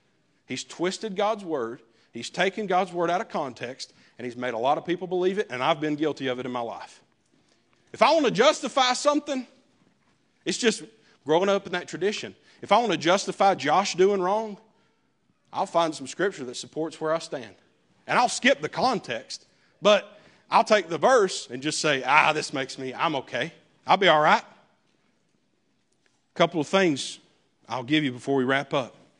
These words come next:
Excuses some give. "I don't, I don't like the, the King James." Well, you can ask my wife. She's been to it a little bit more than I. Certain churches and church groups and,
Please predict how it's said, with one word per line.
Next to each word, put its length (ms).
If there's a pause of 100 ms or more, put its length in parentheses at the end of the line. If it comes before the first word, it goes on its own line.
(1500)
Excuses 880 (200)
some 280
give. 300
"I 140
don't, 140
I 120
don't 80
like 200
the, 120 (400)
the 80
King 220
James." 280 (300)
Well, 80
you 80
can 80
ask 160
my 80
wife. 260
She's 220
been 200
to 200
it 100
a 20
little 140
bit 280
more 180
than 100
I. 220 (340)
Certain 380
churches 480
and 120
church 380
groups 360
and, 200